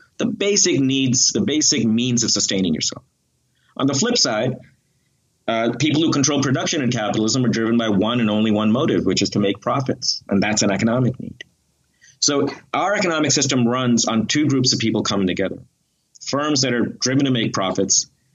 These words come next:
and people who have no choice but to go to work for those firms 'cause that's the only way they can get money to survive. That's the foundation on which modern society turns. And the thing about it is, it doesn't need any particular kind of cultural training,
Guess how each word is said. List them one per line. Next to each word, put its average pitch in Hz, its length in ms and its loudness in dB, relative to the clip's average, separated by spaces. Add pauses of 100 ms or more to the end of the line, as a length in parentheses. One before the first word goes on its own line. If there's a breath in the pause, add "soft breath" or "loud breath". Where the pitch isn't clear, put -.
(260)
and 131 100 0
people 175 260 0
who 151 80 0
have 139 120 0
no 135 180 0
choice 135 300 0
but 127 140 0
to 131 60 0
go 127 140 0
to 120 60 2
work 131 340 0
for 127 80 0
those 92 220 0
firms 92 380 0
'cause 113 120 -2
that's 113 280 -4
the 131 100 0
only 113 160 2
way 110 160 2
they 104 100 2
can 107 140 2
get 95 160 0
money 95 240 0
to - 80 -4
survive. 69 400 -6 (600)
That's 151 360 0
the 131 160 0 (180)
foundation 143 640 0
on 104 160 0
which 101 180 0
modern 95 300 0
society 87 400 0
turns. 98 460 -2 (180)
And 214 120 2
the 208 40 0
thing 190 200 0
about 135 260 0
it 117 100 2
is, 107 320 0 (600 soft breath)
it 135 200 0
doesn't 151 400 2
need 135 320 2
any 135 240 0
particular 127 500 0
kind 120 280 -2
of 98 80 -4
cultural 101 380 0
training, 92 520 0